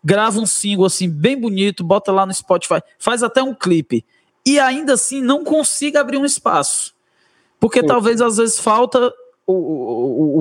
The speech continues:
Speaker 1: o, o contato, porque tem uma parada que eu aprendi com o tempo, assim, na realidade, sobre essa coisa da assessoria de imprensa, que eu queria que tu falasse também, que é, no final das contas, é,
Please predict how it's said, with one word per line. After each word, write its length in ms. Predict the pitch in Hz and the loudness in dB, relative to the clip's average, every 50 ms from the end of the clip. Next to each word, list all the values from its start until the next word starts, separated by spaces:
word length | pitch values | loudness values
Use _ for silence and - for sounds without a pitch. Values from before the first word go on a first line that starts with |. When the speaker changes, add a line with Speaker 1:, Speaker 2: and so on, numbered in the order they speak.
| 160 160 | 2 2
Speaker 1:
o, 20 | 160 | 0
o 40 | |
contato, 880 | - - 180 175 151 - 175 160 151 - - 160 156 147 139 143 139 - - - - - _ - | 0 0 -2 -2 0 0 -2 -2 -2 -2 -2 -2 -2 -2 -4 -6 -8 -10 -16 -20 -20 -16 _ -4
porque 260 | - - - - - _ _ _ | -2 0 0 -2 -2 _ _ _
tem 120 | - 285 277 | -2 -2 0
uma 140 | 392 302 214 | 2 0 2
parada 320 | 208 180 165 190 196 180 | 2 2 2 2 2 0
que 160 | 180 - 185 185 | -2 0 0 2
eu 120 | 185 180 | 2 2
aprendi 360 | 190 190 208 196 180 170 185 | 2 0 -2 -4 -2 -4 -4
com 100 | - 208 226 | -4 -4 -6
o 60 | 220 | 0
tempo, 280 | - 175 151 131 - | 0 0 0 0 -4
assim, 180 | 123 - - 131 | -4 -4 -4 -2
na 100 | 131 135 | -2 0
realidade, 480 | 135 147 139 131 131 127 127 123 123 - | 0 2 0 0 0 0 0 -2 -2 0
sobre 200 | - 151 139 139 | -2 -2 -2 -2
essa 160 | - - 143 | -2 -2 -2
coisa 200 | - 156 135 139 | -2 -2 -2 0
da 120 | 139 139 123 | 0 0 0
assessoria 360 | - 135 127 - 143 143 143 | 0 -4 -2 -2 -2 -2 -2
de 120 | 139 147 | -6 -6
imprensa, 280 | 135 160 185 190 - - | -6 -4 -4 -4 -4 -2
que 120 | - 208 | -2 -2
eu 40 | 196 | -2
queria 300 | - - - 208 196 196 | -2 -2 -2 0 0 0
que 60 | - | -4
tu 80 | - - | -6 -2
falasse 320 | - 196 196 190 190 - | 0 0 0 0 -2 -2
também, 200 | - 196 185 180 | -6 -4 -4 -4
que 120 | - - 196 | 0 0 0
é, 160 | 190 190 190 - _ - - - - - _ _ - | 0 0 -2 -6 _ -20 -20 -20 -20 -20 _ _ -2
no 80 | 415 | -2
final 300 | 415 - - 254 226 175 | 0 0 2 2 2 2
das 180 | 151 135 - - | 2 2 0 -2
contas, 640 | - - 220 220 202 - 135 110 - - - - _ _ _ _ _ _ _ _ _ _ - | -2 0 0 0 0 0 0 -2 -2 -4 -8 -10 _ _ _ _ _ _ _ _ _ _ 0
é, 1160 | 139 135 135 135 135 131 131 131 131 127 127 127 127 127 127 123 123 120 117 117 113 107 | 2 2 4 4 2 2 2 2 2 2 2 2 0 0 0 0 0 0 0 0 -2 -2